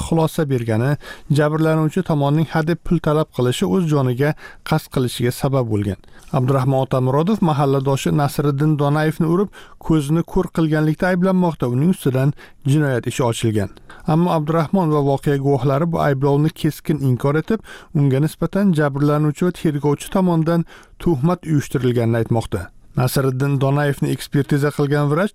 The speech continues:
tergovchi bosimi bilan soxta xulosa berganini tan oldi. Tafsilotlar bilan men Sadriddin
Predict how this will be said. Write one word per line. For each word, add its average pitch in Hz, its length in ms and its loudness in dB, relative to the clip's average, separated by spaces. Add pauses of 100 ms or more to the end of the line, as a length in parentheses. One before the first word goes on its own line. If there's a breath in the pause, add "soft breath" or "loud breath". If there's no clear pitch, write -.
tergovchi 147 480 0
bosimi 143 520 0
bilan 185 200 0 (280 loud breath)
soxta - 520 -2
xulosa 156 400 0
berganini 127 480 0
tan 123 300 0
oldi. 101 240 -2 (360 soft breath)
Tafsilotlar 123 560 0
bilan 202 160 2
men 165 220 2
Sadriddin 117 640 -2